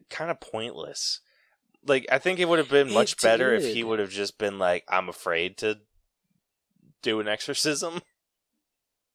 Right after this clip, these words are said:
Speaker 2: Yeah, that would make perfect sense. Understandable.
Speaker 1: Yeah.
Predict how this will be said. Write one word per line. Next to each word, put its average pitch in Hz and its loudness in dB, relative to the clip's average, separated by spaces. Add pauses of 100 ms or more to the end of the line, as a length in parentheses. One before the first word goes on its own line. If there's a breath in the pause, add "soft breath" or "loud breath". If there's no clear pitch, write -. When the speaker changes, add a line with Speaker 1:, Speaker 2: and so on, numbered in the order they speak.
(120)
Speaker 2:
Yeah, 247 0 (540 loud breath)
that 175 6
would 294 2 (760)
make 151 -12
perfect 185 -4
sense. 156 -4
Understandable. 147 -6
Speaker 1:
Yeah. 95 -4